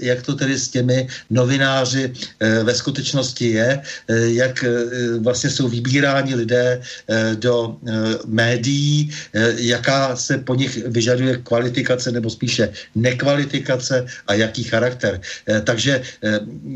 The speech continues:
Janek, eh, Kroupa je vlastně obětí toho, že žije v nějaké bublině, má pocit,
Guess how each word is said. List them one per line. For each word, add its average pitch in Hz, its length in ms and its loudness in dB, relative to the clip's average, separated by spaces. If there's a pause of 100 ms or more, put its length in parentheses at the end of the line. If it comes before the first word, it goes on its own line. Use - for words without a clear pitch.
Janek, 147 400 2
eh, 131 240 0
Kroupa 127 640 0 (160)
je 120 80 2
vlastně 135 400 0
obětí 135 800 -2
toho, 127 400 2
že 131 180 0
žije 117 240 0
v 123 140 0
nějaké 127 320 0
bublině, 131 720 2 (220)
má 117 340 0
pocit, 131 480 -2